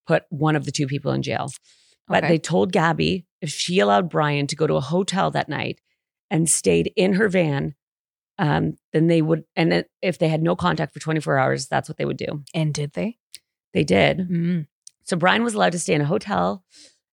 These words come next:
Speaker 1: and it was paid for by victim services dollars.
Speaker 2: Wow.
Speaker 1: Yeah, in the state of
Speaker 2: Okay.
Speaker 1: Utah. And he probably got to have a nice shower and sleep in a nice spacious bed.
Speaker 2: A shower.
Speaker 1: Yeah. All while Gabby was alone in her van.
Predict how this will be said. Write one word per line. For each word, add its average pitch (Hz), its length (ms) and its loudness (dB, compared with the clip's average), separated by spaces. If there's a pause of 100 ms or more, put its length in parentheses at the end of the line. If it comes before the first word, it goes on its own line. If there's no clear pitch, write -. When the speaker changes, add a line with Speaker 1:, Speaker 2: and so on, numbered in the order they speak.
(100)
Speaker 1:
and 185 100 2
it 202 40 2
was 196 160 2
paid 233 320 0
for 170 200 2
by 160 200 2
victim 208 460 -2
services 190 580 0
dollars. - 540 -4 (540)
Speaker 2:
Wow. 180 440 0
Speaker 1:
Yeah, 143 380 -2
in 156 160 -2
the 156 60 0
state 160 200 4
of 143 60 4
Speaker 2:
Okay. 147 140 4
Speaker 1:
Utah. 147 300 0 (920)
And 190 200 2
he 190 120 2
probably 196 340 6
got 202 180 2
to 190 60 2
have 165 80 0
a 160 40 2
nice 226 220 2
shower 226 380 4
and 175 160 2
sleep 196 180 -2
in 175 60 -2
a 165 40 2
nice 185 200 2
spacious 202 360 -2
bed. 147 400 2
Speaker 2:
A 185 120 4
shower. 156 600 2
Speaker 1:
Yeah. 147 260 2 (480)
All 175 180 4
while 175 140 4
Gabby 160 340 4
was 156 140 -2
alone 147 280 0
in 135 100 0
her 139 120 -2
van. - 360 -6